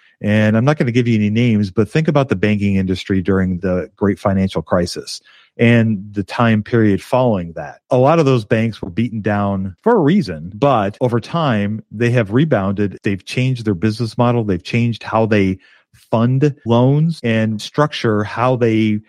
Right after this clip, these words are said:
look at reserves so that to make sure that they don't ever get into that same situation again. And a lot of these companies have done really, really well over the last four or five years. But because it's been in an air quote unloved sector,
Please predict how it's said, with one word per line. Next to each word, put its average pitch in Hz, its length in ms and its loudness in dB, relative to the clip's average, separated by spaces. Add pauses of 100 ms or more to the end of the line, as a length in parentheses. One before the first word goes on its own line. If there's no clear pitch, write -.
(160)
look 135 280 0
at 113 140 -2
reserves 110 640 0
so 113 160 -2
that 101 160 -4
to 110 60 -2
make 127 180 0
sure 131 180 0
that 113 200 0
they 107 100 2
don't 117 260 2
ever 117 160 0
get 104 220 0
into 101 180 0
that 95 220 -4
same 101 340 -2
situation 90 640 -4
again. 90 360 0 (640)
And 110 300 2
a 110 40 2
lot 165 180 2
of 156 60 -2
these 107 200 0
companies 104 520 -2
have 101 140 -2
done 107 200 0
really, 135 300 2
really 101 240 2
well 98 540 0 (420)
over 113 180 0
the 107 80 0
last 110 300 0
four 104 180 0
or 98 60 -2
five 101 280 -2
years. 92 480 -2 (560)
But 131 220 0
because 139 340 0
it's 120 260 -2
been 123 260 -2
in 113 160 0
an 107 140 -4
air 117 180 0
quote 107 340 -2
unloved 104 440 0
sector, 87 640 -4